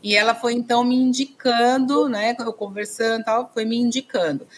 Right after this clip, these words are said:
E aí eu fiz uma reunião, então, com o gestor local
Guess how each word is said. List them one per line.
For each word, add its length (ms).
E 80
aí 120
eu 80
fiz 260
uma 220
reunião, 600
então, 380
com 200
o 80
gestor 560
local 800